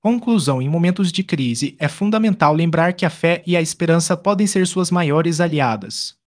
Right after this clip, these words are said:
Os devocionais não são apenas leituras, eles são ferramentas poderosas que podem iluminar seu caminho e oferecer consolo. Ao se conectar com Deus e com outras pessoas, você descobre que não está sozinho. Cada desafio é uma oportunidade de crescimento e aprendizado.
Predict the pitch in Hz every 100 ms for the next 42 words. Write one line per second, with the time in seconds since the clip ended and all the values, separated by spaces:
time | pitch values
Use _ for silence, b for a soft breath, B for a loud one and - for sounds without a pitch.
0 | _ - 120 156 175 196 180 139 156 156
1 | 196 202 196 160 180 190 180 170 165 170
2 | 113 107 - 143 139 185 180 202 196 160
3 | 180 185 - 180 170 151 160 165 - 175
4 | - 190 208 214 208 208 180 165 156 170
5 | - 175 180 202 196 - 180 202 185 160
6 | 180 185 165 156 131 110 101 113 _ _
7 | _ - 151 202 202 196 - 143 139 160
8 | 139 160 165 - 175 165 156 170 190 190
9 | 208 190 190 180 175 - 151 170 160 -
10 | 196 185 190 160 196 - 143 - 165 147
11 | 120 107 120 _ _ - 175 160 156 180
12 | 180 170 175 175 180 196 180 139 156 165
13 | 151 131 127 127 131 139 - 170 151 156
14 | - 156 143 175 147 135 135 120 - -